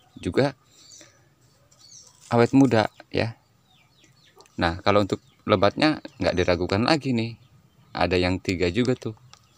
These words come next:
buahnya, ya. Nah, nih, ya, dua juga, nih. Nah, seperti ini. Ini asli, ya. Masih ada tanamannya. Seperti ini tanamannya, ya.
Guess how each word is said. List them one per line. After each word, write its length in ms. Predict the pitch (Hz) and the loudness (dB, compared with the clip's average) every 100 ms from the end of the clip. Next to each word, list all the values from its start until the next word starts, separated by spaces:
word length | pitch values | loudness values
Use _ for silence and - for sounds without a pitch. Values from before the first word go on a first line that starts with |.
| _ _ _ _ _ _ _ | _ _ _ _ _ _ _
buahnya, 400 | - 90 95 90 | -6 -6 -2 -2
ya. 160 | 90 123 - _ _ _ - 87 | -2 -6 -18 _ _ _ -16 -12
Nah, 160 | 82 _ _ _ _ _ _ _ _ _ _ _ _ - _ _ | -12 _ _ _ _ _ _ _ _ _ _ _ _ -20 _ _
nih, 240 | - 90 85 _ - - _ _ _ _ _ _ | -6 -6 -6 _ -20 -20 _ _ _ _ _ _
ya, 240 | - 98 113 _ _ _ | -10 -10 -12 _ _ _
dua 320 | 95 98 90 | -6 -2 -2
juga, 320 | - 104 92 | -2 -8 -6
nih. 160 | 82 85 _ _ _ - - - | -10 -14 _ _ _ -20 -20 -10
Nah, 160 | 90 82 | -8 -8
seperti 480 | - - - - 92 | -10 -12 -8 -6 -4
ini. 160 | 87 - - - - - - - | -6 -10 -18 -20 -20 -20 -20 -8
Ini 240 | 101 113 | -6 -4
asli, 400 | 101 - - 92 - - | -4 -6 -8 -8 -8 -8
ya. 160 | 95 - - - - - - - - | -8 -8 -14 -16 -16 -18 -18 -20 -14
Masih 320 | - - - | -8 -2 2
ada 160 | 107 - | 2 2
tanamannya. 640 | 90 87 87 90 90 82 | -2 -2 -2 -2 -4 -8
Seperti 400 | - - 98 101 | -8 -8 -4 -2
ini 160 | 104 101 | 0 0
tanamannya, 480 | 92 90 90 90 82 | 0 0 0 -2 -2
ya. 240 | 87 110 | -4 -4